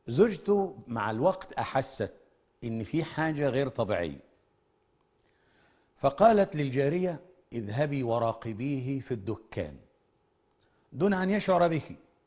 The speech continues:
وانظري أين يذهب." <clears throat> فراقبته الجارية فرأته يذهب إلى بيت من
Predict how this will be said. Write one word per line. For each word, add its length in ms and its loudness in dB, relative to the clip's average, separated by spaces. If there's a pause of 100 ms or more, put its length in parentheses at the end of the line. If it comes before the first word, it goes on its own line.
(840)
وانظري 920 0
أين 180 -2
يذهب." 440 -2 (720)
<clears throat> 580 -8 (1900)
فراقبته 640 6
الجارية 520 0 (1600)
فرأته 720 0
يذهب 380 -4 (100)
إلى 260 -2
بيت 640 -8 (180)
من 420 -6